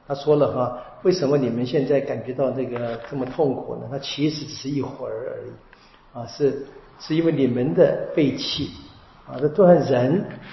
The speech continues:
人会背弃自己的爱人，包含背弃自己的妻子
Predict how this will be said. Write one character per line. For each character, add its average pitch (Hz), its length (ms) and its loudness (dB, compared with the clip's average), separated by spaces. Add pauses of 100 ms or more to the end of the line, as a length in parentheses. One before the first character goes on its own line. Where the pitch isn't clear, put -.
(140)
人 147 260 4
会 180 240 8
背 143 280 4
弃 139 400 -2
自 143 240 -4
己 117 240 -8
的 120 320 -6 (1600)
爱 160 120 2
人， 123 120 2 (520)
包 156 100 -2
含 135 180 0
背 147 180 4
弃 - 140 -4
自 147 140 -2
己 127 120 -10
的 120 140 -6
妻 147 340 -4
子 - 240 -8